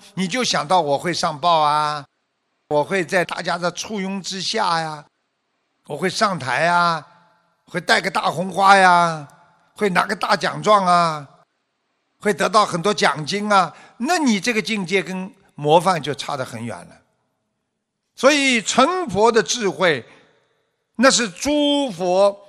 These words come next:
涅槃妙心啊。这句话很多人不懂，说无智亦无得，并不是说没有智慧啊。你今天连要解脱的这个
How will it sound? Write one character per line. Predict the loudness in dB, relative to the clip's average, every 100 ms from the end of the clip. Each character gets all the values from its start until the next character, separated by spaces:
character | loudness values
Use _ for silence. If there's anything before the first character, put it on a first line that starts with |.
| -4
涅 | 0 2 2 2 -2
槃 | -6 -6 -4
妙 | -4 -4 -6
心 | -8 -10 -10 -14
啊。 | -16 -20 _ _ _ _ _ _ _ 2
这 | 4 4
句 | 2
话 | 0 6 6
很 | 6 2 2 4
多 | 2 4
人 | 4
不 | 2 -4
懂， | 0 -2 -2 -10 _ _ -10
说 | 4 4 4 -2 -10
无 | 0 2
智 | 2 2 2 2 0
亦 | -2
无 | 0 0
得， | 0 0 0 -4 _ _ 6
并 | 6 6
不 | -2
是 | -2
说 | 0
没 | 2 4 4
有 | 2
智 | 0 -6 -4 -6
慧 | -6 -8 -10 -10
啊。 | -20 -20 _ _ _ _ _ _ _ _ 0
你 | 2
今 | 4 2 0
天 | 4 4 4
连 | 8 8 8
要 | 6 6
解 | 4 -4 0 4 4 4 2
脱 | 0 0 2
的 | 2 2 -4 -20 -6
这 | 0
个 | 2 0